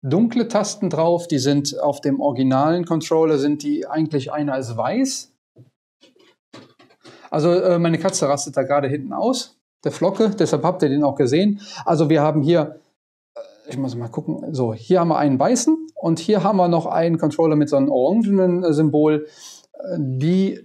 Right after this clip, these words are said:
sind jetzt scheinbar anders und hier ist, ist das Ganze auch noch mal, äh, weiß, weißer Knopf und dann darunter dieser, äh, violette und dann haben wir halt A, B, den Thumbstick haben wir und auf der anderen Seite haben wir halt X, Y und den Thumbstick.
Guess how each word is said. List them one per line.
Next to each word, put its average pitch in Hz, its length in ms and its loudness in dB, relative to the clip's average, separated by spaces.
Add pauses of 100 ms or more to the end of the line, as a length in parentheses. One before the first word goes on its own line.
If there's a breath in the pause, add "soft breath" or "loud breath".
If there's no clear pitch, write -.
(120)
sind 170 300 0
jetzt - 300 0 (120)
scheinbar 165 500 -2
anders 240 400 2
und 160 160 -2
hier 185 320 0
ist, 170 160 0
ist 156 160 -4
das 143 120 -6
Ganze 156 280 0
auch 135 160 0
noch 147 180 0
mal, 139 300 2 (380 loud breath)
äh, 131 80 -2
weiß, 147 760 0
weißer 190 260 2
Knopf 185 360 -2 (180 loud breath)
und 151 180 0
dann 151 260 2 (120)
darunter 143 540 2
dieser, 127 560 0
äh, 127 160 -4
violette 135 400 2
und 139 80 2
dann 127 160 0
haben 131 140 2
wir 117 100 2
halt 120 240 -2
A, 131 220 0
B, 175 420 2 (300 loud breath)
den 127 160 2
Thumbstick 165 560 0
haben 156 240 0
wir 147 180 2
und 131 140 0
auf 123 140 -4
der - 160 -2
anderen 143 220 2
Seite 131 320 0
haben 127 100 -2
wir 123 60 0
halt 120 160 -6
X, - 240 -12
Y 165 540 -4
und 151 160 -2
den 139 140 -2
Thumbstick. 135 560 -4